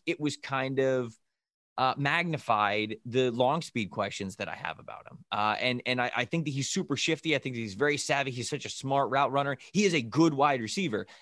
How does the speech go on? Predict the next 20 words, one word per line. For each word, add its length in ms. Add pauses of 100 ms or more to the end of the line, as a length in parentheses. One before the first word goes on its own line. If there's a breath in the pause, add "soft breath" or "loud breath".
(100)
but 140
I 100
do 260
think 280
that 100
he 120
just 300 (240)
really 260
struggled 440
to 100
threaten 500
vertically 600
a-, 40
and 240
have 200
that 160
element 360
to 100
his 180
game. 280